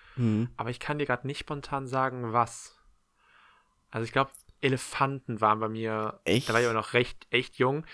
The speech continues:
Speaker 2: Also ich hab da so einen Hype draus gemacht, so Elefanten gehypt, weil die so riesig waren.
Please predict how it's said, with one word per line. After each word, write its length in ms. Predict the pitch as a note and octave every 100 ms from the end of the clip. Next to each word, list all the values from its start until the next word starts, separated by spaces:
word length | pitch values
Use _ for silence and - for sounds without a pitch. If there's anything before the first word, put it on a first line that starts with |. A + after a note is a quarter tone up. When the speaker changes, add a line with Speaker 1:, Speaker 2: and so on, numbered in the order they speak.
| - - -
Speaker 2:
Also 140 | A2+
ich 120 | A#2+
hab 200 | D3 - _ _ _
da 220 | C3 C3
so 80 | B2
einen 160 | C3 A2
Hype 260 | C#3+ G#3
draus 300 | - A2+ A2+
gemacht, 380 | - A#2 C#3 -
so 60 | -
Elefanten 520 | C3 B2+ - C#3+ D3+
gehypt, 320 | C3+ B2 -
weil 80 | B2
die 80 | A#2+
so 140 | B2
riesig 500 | A#2 C3 F3+ B2 -
waren. 400 | F#2+ F2 G#2 G3